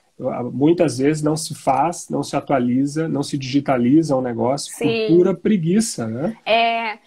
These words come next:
Speaker 2: e existe, existem tantas informações, né, Stefan? O próprio Sebrae. Eu, por exemplo, já fiz cursos gratuitos no Sebrae de Santa Catarina, online, maravilhosos. Então, o, cada Sebrae de cada estado disponibiliza lá, né,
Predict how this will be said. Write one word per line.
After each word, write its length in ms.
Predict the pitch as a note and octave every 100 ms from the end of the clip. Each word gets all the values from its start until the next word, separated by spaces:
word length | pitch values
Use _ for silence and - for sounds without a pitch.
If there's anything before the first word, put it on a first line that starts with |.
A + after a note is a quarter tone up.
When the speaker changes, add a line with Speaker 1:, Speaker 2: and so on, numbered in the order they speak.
| -
Speaker 2:
e 100 | C4+ C4+
existe, 400 | C4+ D#4 - -
existem 540 | B3+ C4 D4+ - F4
tantas 320 | F4 C4+ G4+ G#4+
informações, 800 | G4+ F4 D#4+ D4+ - C4 B3+ C4
né, 600 | B3 A3+ A3+ A#3+ B3+ C4+
Stefan? 480 | - A#3+ A#3+ A#3 G#3+ _ -
O 80 |
próprio 380 | B3 C4+ B3 F#4+
Sebrae. 600 | - F#4+ E4 A#3+ G#3+ G3 -
Eu, 180 | G#3 A3+
por 140 | F#4
exemplo, 340 | E4 D4 D4+
já 140 | D#4 D4+
fiz 260 | D4+ D#4
cursos 480 | - C4 B3+ D4 D#4
gratuitos 760 | D4+ B3+ A#3+ - E4+ C#4 F4 D#4
no 140 | C#4+
Sebrae 440 | - D4+ B3+ A#3+ A#3
de 60 |
Santa 300 | - C#4 C#4
Catarina, 640 | C4+ C#4 C4+ A#3 A3 D#4+ C4+
online, 680 | B3 A#3+ G#3+ G#3+ A#3+ D#4 _ _
maravilhosos. 1040 | - C4 B3+ D4 F4 F#4+ G4 G4 C4 A3+ A3
Então, 300 | A3+ A#3 B3 C4+ A#3
o, 40 | A#3
cada 280 | B3+ C4 F4
Sebrae 460 | G4+ D4 B3+ C4
de 100 | D#4
cada 260 | - B3 C4
estado 420 | B3 - A3 A#3+
disponibiliza 800 | A#3+ - C#4+ C#4 C4+ B3+ C#4 E4
lá, 360 | B3+ A3+ B3+ D#4+
né, 240 | B3 C4+